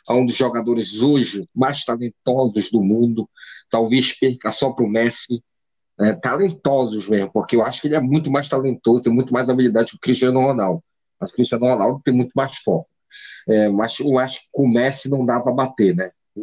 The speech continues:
Ainda bem não dá pra cobrar que o Messi jogue tudo isso depois de dez anos aí arrebentando, né? Uma hora a idade chega e você baixa um pouco. E o Neymar tá no auge aí, vinte e oito pra vinte e nove anos, então é uma idade ainda interessante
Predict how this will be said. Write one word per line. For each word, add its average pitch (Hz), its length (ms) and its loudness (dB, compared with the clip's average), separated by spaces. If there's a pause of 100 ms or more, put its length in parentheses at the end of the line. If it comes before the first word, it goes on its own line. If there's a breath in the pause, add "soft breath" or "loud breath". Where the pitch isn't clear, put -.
(120)
Ainda 135 180 0
bem 131 160 -4
não 131 80 -10
dá 139 100 -2
pra - 200 -8
cobrar 120 340 0
que 143 120 -8
o - 20 -4
Messi 123 340 -2
jogue 113 280 0 (100)
tudo 143 300 4
isso 135 320 2 (420 loud breath)
depois 131 300 0
de 117 100 -6
dez 123 400 0
anos 123 280 2
aí 120 160 0
arrebentando, 120 640 -2
né? 101 120 2
Uma 104 200 2
hora 107 140 2
a 127 40 2
idade 123 380 -2
chega 143 360 2
e 175 40 2
você 175 400 0 (360 loud breath)
baixa 139 360 0
um 170 80 -4
pouco. 123 320 0
E 139 40 0
o 143 40 2
Neymar 160 320 0
tá 202 180 -2
no 208 260 2
auge - 320 2
aí, - 140 -8
vinte 123 240 -10
e - 60 0
oito 123 260 2
pra 113 100 2
vinte 113 200 -4
e 113 40 -4
nove 107 240 0
anos, 123 200 0
então 147 240 -2 (340 soft breath)
é - 20 -6
uma 120 140 0
idade 117 300 0
ainda 131 200 2
interessante 135 880 -2